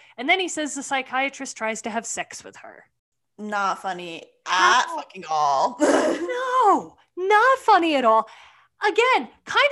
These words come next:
Speaker 1: of like the Chevy Chase thing, but worse. How was he not just escorted off of the premises immediately? Like, if someone made that comment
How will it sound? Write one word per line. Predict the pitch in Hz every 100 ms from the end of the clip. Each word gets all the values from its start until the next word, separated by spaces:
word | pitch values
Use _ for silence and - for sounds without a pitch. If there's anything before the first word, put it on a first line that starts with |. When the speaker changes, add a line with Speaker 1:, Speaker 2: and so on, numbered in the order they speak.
| 523
Speaker 1:
of |
like | 453 453
the | 403
Chevy | - 403 359
Chase | 392 466 -
thing, | 294 240 226
but | 233 214 262 254 196
worse. | 196 427 392 415 - -
How | - 415 571 587
was | 587
he | - 508
not | 494 480 392
just | 466 -
escorted | 392 466 - 440 381
off | 370 370
of | 359
the |
premises | - 403 392 349 320 370
immediately? | 339 320 330 330 311 226 - 180 170 - - -
Like, | - -
if | -
someone | - 392 508 494
made | 403 415 320
that | 359 -
comment | 269 277 381 440 453